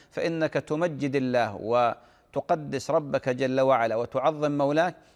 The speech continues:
ثم تصلي على النبي صلى الله عليه وسلم، ثم تسأل حاجتك. هذا. أما مثلًا في القنوت لا، يعني بعض الناس الآن لما يقنت: "اللهم اهدني فيمن هديت"، هذا الذي علمنا إياه النبي عليه الصلاة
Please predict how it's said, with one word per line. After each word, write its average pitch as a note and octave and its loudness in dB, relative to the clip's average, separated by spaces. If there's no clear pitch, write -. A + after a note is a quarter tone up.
ثم D3+ -4
تصلي D#3 -2
على C#3+ 2
النبي D3 -2
صلى D#3+ 0
الله F#3 2
عليه F3+ -2
وسلم، F#3+ -4
ثم F#3+ 0
تسأل F3 -2
حاجتك. G#2 -6
هذا. C3 -2
أما G3+ -4
مثلًا E3+ -4
في C#3 -10
القنوت E3 -2
لا، A#3 2
يعني B2+ -2
بعض D#3+ -2
الناس E3+ -2
الآن C3+ 0
لما C3+ 0
يقنت: C#3+ 0
"اللهم E3 2
اهدني F3+ -4
فيمن F3+ -4
هديت"، F3 0
هذا G3+ 2
الذي E3 4
علمنا D3 0
إياه D3 0
النبي C3+ 0
عليه B2 2
الصلاة A#2+ 0